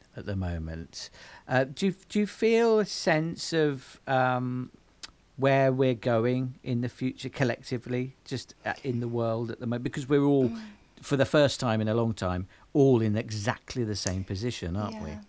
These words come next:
Speaker 2: I, I think
Speaker 1: It's a
Speaker 2: it's, yeah, it's really powerful. And I think what's lovely is that even though obviously there have been some crimes and, you know, a lot of frustration and sadness,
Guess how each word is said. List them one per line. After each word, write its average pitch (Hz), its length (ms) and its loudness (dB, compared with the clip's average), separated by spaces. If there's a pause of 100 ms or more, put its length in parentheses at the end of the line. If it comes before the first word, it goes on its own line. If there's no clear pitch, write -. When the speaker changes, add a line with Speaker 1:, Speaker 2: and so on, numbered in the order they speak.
(140)
Speaker 2:
I, 214 200 -2
I 330 80 -2
think 247 160 -2
Speaker 1:
It's - 100 0
a - 40 4
Speaker 2:
it's, - 300 -8
yeah, 220 300 0
it's - 160 -6
really 233 220 2
powerful. 180 720 -2
And 180 120 -2
I 175 60 -4
think 190 340 -4 (720)
what's 202 300 0
lovely 202 360 4
is 170 160 -4
that - 180 0
even 185 440 -2
though 180 340 4
obviously 180 320 -6
there 165 140 -2
have 165 240 -4
been 170 280 -4
some 175 320 -6
crimes 160 560 -2
and, 156 540 -8
you - 140 -10
know, 160 200 -4 (360)
a 233 40 -6
lot 196 120 0
of - 80 -8
frustration 170 840 -4
and 160 100 -6
sadness, 160 600 -2